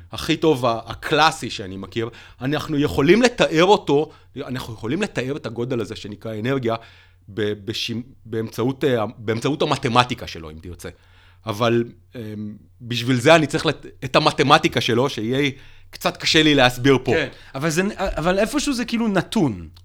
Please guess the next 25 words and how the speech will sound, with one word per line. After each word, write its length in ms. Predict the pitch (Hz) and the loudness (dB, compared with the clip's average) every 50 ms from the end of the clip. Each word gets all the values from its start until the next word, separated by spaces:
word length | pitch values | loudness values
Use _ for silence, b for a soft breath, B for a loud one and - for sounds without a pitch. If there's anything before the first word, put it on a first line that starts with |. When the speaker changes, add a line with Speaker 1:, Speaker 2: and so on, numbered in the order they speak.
| - - - - | -20 -20 -10 -4
Speaker 2:
זה, 100 | 131 175 185 156 156 | -4 -4 -4 -4 -6
זה 160 | 156 143 170 | -4 -2 -2
נתון 500 | 165 170 165 160 - - - 277 311 311 | 0 0 -2 -4 -6 -4 0 2 4 4
Speaker 1:
זה 60 | 285 | 4
נתון, 380 | 294 294 285 277 220 170 131 120 | 4 4 4 4 4 4 2 2
זה 120 | 123 165 | 2 4
Speaker 2:
של 60 | 165 | 8
Speaker 1:
גודל, 180 | 233 - 208 202 | 8 8 8 8
Speaker 2:
היקום, 180 | - - 180 160 | 4 2 2 0
Speaker 1:
זה 80 | 190 | 2
Speaker 2:
זה, 80 | 170 185 | 6 8
Speaker 1:
גודל 260 | 247 - 254 262 254 | 8 8 8 4 4
בסיסי 440 | 269 - - 220 190 - - 220 220 | 2 2 0 -2 -2 -2 0 0 2
של 180 | - 220 185 | 2 4 4
היקום. 180 | 151 135 131 135 | 4 2 2 0
Speaker 2:
זה 60 | 180 | 2
סוג 200 | 180 202 220 240 | 4 4 4 4
של 180 | 269 254 226 190 | 4 0 0 -2
עצם 300 | 214 214 - 233 226 208 | -2 -2 -2 -2 0 0
היש 400 | 190 202 208 214 190 - - - | 2 2 2 2 2 2 0 -2
כזה 220 | 202 185 160 165 | -4 -4 -4 -2
של 80 | 175 202 185 | -2 -2 0
Speaker 1:
נכון, 240 | 160 - - 202 190 - | 0 0 -2 -2 -4 0
היקום 440 | 156 170 175 180 - 247 262 233 | 4 4 4 4 4 2 2 2
התחיל 540 | 214 - - - 220 220 220 220 220 208 190 | 0 -2 -2 0 0 2 2 2 0 -2 -4